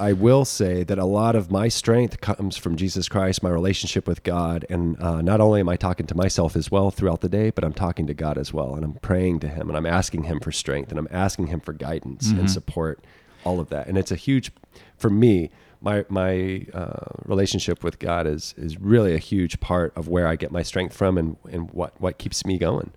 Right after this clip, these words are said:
Speaker 2: Mm-hmm. Well, well, so what makes you happy? I mean, like, like, when you think of happiness, it's like, uh,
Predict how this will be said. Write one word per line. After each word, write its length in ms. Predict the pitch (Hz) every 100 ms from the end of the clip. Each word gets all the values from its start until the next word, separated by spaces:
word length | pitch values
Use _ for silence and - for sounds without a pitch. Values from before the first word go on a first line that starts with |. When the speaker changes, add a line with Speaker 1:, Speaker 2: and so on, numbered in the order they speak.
| _ -
Speaker 2:
Mm-hmm. 400 | 110 101 98 123
Well, 180 | 135 135
well, 80 | 117
so 100 | 156
what 220 | 175 180
makes 180 | 175 151
you 80 |
happy? 260 | 120 127 -
I 40 |
mean, 80 | 98
like, 180 | 98 - 113
like, 300 | 113 110 - - - -
when 160 | 117 113
you 60 |
think 200 | 104 139
of 120 | 135 -
happiness, 560 | 110 104 104 95 -
it's 200 | 104 -
like, 300 | 95 87 -
uh, 220 | 87 69